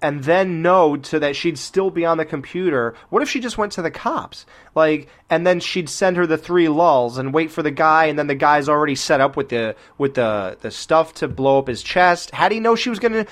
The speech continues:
even find that gun? And, and how did he know to put the latex on his throat? How do you know that this,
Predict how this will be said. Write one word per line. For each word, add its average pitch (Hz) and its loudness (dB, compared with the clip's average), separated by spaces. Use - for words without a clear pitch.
even 220 -2
find 226 2
that 220 -2
gun? 160 0
And, 156 0
and 160 2
how 175 0
did 202 2
he 208 -4
know 202 4
to 202 -6
put 208 -2
the 202 4
latex 185 0
on 117 -2
his 107 -10
throat? 110 0
How 127 2
do 190 0
you 190 -2
know 196 2
that 190 0
this, - -4